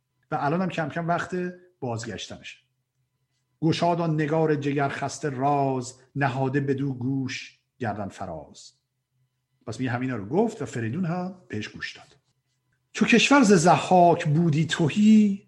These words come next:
یکی مایه ور بد به سان رهی. که او داشتی تخت و گنج و سرای، شگفتی به دلسوزگی کت خدای.» یک حالا مباشری داشت، یک بنده‌ای داشت ضحاک،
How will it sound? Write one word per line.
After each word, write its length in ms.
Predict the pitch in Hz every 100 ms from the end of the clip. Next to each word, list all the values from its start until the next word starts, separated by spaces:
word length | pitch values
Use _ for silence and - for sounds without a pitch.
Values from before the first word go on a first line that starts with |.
| -
یکی 280 | 185 185 202
مایه 420 | 160 147 135 127
ور 220 | 147 220
بد 360 | 170 165 165 - -
به 100 | 127
سان 680 | 120 - 143 151 147 143 147 - -
رهی. 460 | 107 - 101 82 - _ _ _ _ _ _ _ -
که 100 | 196
او 140 | 233
داشتی 500 | 202 208 - - 202
تخت 300 | - 185 -
و 40 |
گنج 260 | 165 180 151
و 40 |
سرای، 600 | 139 - 143 175 196 202
شگفتی 540 | - 175 160 151 - 208
به 120 | 165
دلسوزگی 1040 | 147 139 - 151 127 120 147 175 180 - _ -
کت 240 | 143 110
خدای.» 440 | - 101 90 73 - _ _ _ _ _ _ _ _ _ _ _ _ -
یک 440 | 165 214 180 147 - _ -
حالا 180 | 131
مباشری 800 | 139 135 123 120 113 - 180 175
داشت، 440 | 156 143 139 - 139
یک 240 | 123 135
بنده‌ای 500 | 120 117 120 196 214
داشت 360 | 202 196 - 180
ضحاک، 580 | 156 135 196 202 -